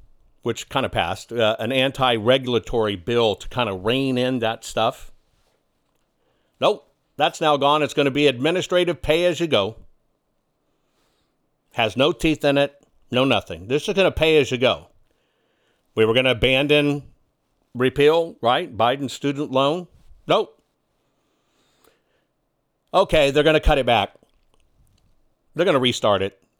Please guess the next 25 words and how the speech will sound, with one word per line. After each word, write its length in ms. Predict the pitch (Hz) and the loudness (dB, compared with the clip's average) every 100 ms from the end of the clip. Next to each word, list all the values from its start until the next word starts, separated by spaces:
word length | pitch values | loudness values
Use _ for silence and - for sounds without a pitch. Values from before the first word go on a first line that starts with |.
| _ _ _ | _ _ _
with 160 | 139 135 | -2 2
four 220 | 165 156 | 4 4
hundred 560 | 139 226 156 151 113 98 | 2 -2 -2 -4 -4 0
billion 360 | 123 113 104 | 2 2 2
dollars 440 | 101 98 101 104 107 | 2 2 0 -2 -2
in 140 | 101 | -2
loan 240 | 104 104 | 0 -2
forgiveness. 760 | 101 104 92 98 110 139 - - _ _ _ _ _ _ _ _ _ _ _ _ _ _ _ _ _ _ _ _ - | -4 -4 -2 -2 -2 -6 -8 -20 _ _ _ _ _ _ _ _ _ _ _ _ _ _ _ _ _ _ _ _ -2
And 120 | 175 | 2
then, 380 | 202 190 180 151 | 4 4 0 -2
if 160 | 202 208 | 0 0
it's 120 | 208 | 2
unconstitutional, 1200 | 254 220 208 202 - 120 196 196 - 131 113 120 - | 0 0 0 0 0 0 4 4 2 2 2 2 -2
instead 260 | 151 240 | 0 2
of 120 | 226 | 2
defunding 500 | 147 190 247 269 190 | 2 2 2 2 0
it 180 | 123 104 | 0 -2
like 220 | 127 117 117 | 0 0 0
McCarthy 420 | 113 147 143 143 | 0 2 2 -2
and 120 | 123 | 0
them 140 | 117 | -2
said 200 | 113 143 | 0 0
they 100 | 131 | 2
would 160 | 123 113 | 2 2
do, 320 | 135 147 160 | 4 2 0